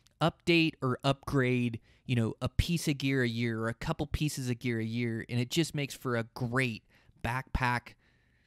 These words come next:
well, uh, backpack hunting, you know, uh,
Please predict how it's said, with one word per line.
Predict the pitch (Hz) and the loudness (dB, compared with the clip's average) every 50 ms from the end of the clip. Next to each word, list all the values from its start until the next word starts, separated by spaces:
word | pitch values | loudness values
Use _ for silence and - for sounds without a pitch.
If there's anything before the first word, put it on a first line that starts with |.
| _ _ _ - - | _ _ _ -10 -2
well, | 135 123 117 117 117 113 - - - - | 2 2 4 2 2 -2 -6 -16 -14 -6
uh, | - 120 110 - 127 - | -4 -4 -4 -4 -2 0
backpack | - 135 147 156 - - 156 143 143 - | 2 2 2 2 0 -2 0 -2 -2 -2
hunting, | - 143 143 135 131 127 123 120 120 117 | -2 -2 0 0 0 0 0 -2 -2 -4
you | - 113 | -4 -4
know, | 107 107 104 104 110 - - - | -4 -4 -6 -10 -12 -14 -16 -14
uh, | - 120 120 | -12 -12 -12